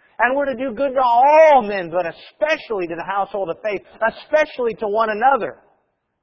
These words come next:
We ought to be covered over in deeds of kindness and love, serving one another, looking for those areas in which we can show our love to one another.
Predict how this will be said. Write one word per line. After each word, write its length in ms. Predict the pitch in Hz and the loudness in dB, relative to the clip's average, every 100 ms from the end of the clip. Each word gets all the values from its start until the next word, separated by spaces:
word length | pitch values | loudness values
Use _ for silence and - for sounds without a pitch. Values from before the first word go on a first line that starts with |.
| _ _ _ _ _ _ _ _ _ _ _ _ | _ _ _ _ _ _ _ _ _ _ _ _
We 180 | 156 170 | -10 -4
ought 220 | 160 160 | -4 -6
to 80 | 156 | -16
be 160 | 139 - - | -18 -20 -10
covered 440 | 202 202 202 190 - | -8 -6 -8 -10 -10
over 760 | 156 170 165 151 123 117 104 _ _ _ _ _ _ _ - | -8 -6 -4 -6 -10 -14 -18 _ _ _ _ _ _ _ -18
in 240 | 139 139 | -16 -16
deeds 420 | 123 160 175 147 139 | -14 -12 -12 -14 -16
of 120 | 123 - - | -18 -16 -12
kindness 580 | 170 165 147 123 107 _ _ _ _ _ _ | -8 -8 -8 -14 -20 _ _ _ _ _ _
and 160 | 127 127 | -16 -14
love, 520 | 127 135 127 113 104 - _ _ _ _ _ _ _ _ _ _ | -10 -8 -8 -12 -16 -20 _ _ _ _ _ _ _ _ _ _
serving 380 | 170 160 147 135 | -10 -10 -10 -14
one 160 | 131 127 | -16 -16
another, 340 | 123 113 117 | -14 -14 -14
looking 460 | 123 165 - 127 110 | -12 -14 -14 -20 -20
for 80 | 127 | -18
those 280 | 127 131 127 | -16 -14 -12
areas 400 | 131 135 120 113 | -12 -10 -12 -18
in 120 | 120 | -20
which 180 | 127 127 | -20 -18
we 140 | 139 131 | -18 -18
can 180 | 135 120 - | -20 -20 -18
show 240 | 175 165 139 | -12 -10 -10
our 280 | 135 131 127 | -8 -10 -10
love 420 | 123 135 127 110 _ | -10 -8 -8 -12 _
to 80 | 120 | -18
one 180 | 117 110 | -18 -18
another. 300 | 110 107 | -20 -20